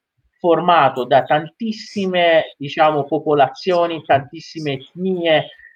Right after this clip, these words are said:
tantissime realtà diverse tra di loro che possono anche tranquillamente essere un po' in conflitto o avere delle divergenze, ma dinanzi a una minaccia esterna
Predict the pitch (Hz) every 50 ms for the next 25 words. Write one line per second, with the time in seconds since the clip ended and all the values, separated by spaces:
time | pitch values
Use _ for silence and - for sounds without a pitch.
0 | _ _ - 175 175 175 - 247 220 - - 214 202 185 170 165 170 185 185 190
1 | 185 185 190 - - 247 247 247 226 180 185 185 185 208 214 214 196 196 - -
2 | 175 147 - 170 165 165 160 175 180 180 165 151 143 139 139 143 156 151 - 208
3 | 208 - 220 214 220 220 - 254 240 226 208 180 185 196 190 190 185 185 180 170
4 | 165 165 - 185 170 180 185 202 190 185 190 190 185 196 185 160 156 165 160 -
5 | - 180 170 165 165 160 156 143 151 151 - 175 165 156 151 - 156 151 151 _
6 | - 190 214 214 208 214 - 190 185 175 170 - _ _ _ _ _ _ - 190
7 | 190 208 196 196 190 202 190 180 170 170 160 156 170 170 160 156 151 151 147 160
8 | 151 135 135 123 - - 143 135 151 190 233 247 214 220 240 247 269 262 247 220
9 | 185 156 - - 143 135 - 170 202 202 180 180 180 190 214 220 196 190 - 196
10 | 202 233 226 - - 202 165 156 147 143 139 143 143 156 160 165 165